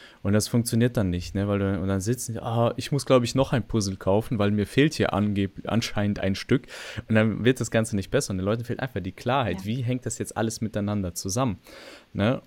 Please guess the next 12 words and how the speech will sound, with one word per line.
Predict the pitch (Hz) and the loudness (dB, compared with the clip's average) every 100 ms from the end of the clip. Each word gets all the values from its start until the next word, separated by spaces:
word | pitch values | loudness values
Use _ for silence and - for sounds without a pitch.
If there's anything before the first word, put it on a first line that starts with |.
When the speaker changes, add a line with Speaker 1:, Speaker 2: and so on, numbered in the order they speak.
| - | 0
Speaker 1:
Und | 113 107 104 101 - _ - | 6 6 4 -2 -12 _ 2
dafür | 101 117 127 113 - _ | 4 4 2 0 -2 _
ist | 113 - | -8 -2
man | 117 110 | 2 4
dann | 107 | 4
auch | 95 - | 2 0
da, | 101 | 0
wo | 120 | 2
man | 117 | 0
sagt, | 107 98 | 0 -2
"Hey, | - 139 170 | 0 -2 0
wir | 113 101 | -2 -2